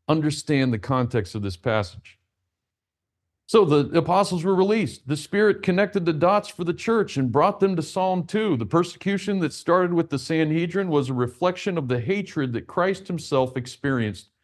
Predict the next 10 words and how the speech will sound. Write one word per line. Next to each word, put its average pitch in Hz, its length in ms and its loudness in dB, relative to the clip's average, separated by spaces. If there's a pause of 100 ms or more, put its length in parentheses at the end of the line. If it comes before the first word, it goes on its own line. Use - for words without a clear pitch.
(160)
in 131 140 2
his 117 240 -2
first 160 540 -2
coming. 143 400 0 (760)
They 127 220 2
saw 156 260 0
that 123 180 -2
same, 160 460 2
like, 110 220 -2
blood, 117 600 0